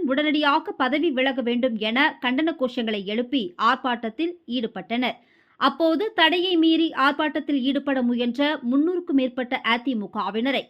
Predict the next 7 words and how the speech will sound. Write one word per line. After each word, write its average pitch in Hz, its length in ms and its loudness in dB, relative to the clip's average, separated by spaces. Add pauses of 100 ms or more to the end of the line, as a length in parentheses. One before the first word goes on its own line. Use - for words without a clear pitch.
(300)
காவல்துறையினர் 269 840 2
கைது 254 240 -2
செய்து 247 340 -2 (140)
தனியார் 330 480 4
திருமண 285 320 2
மண்டபங்களில் 262 680 0 (140)
அடைத்தனர். 262 500 -2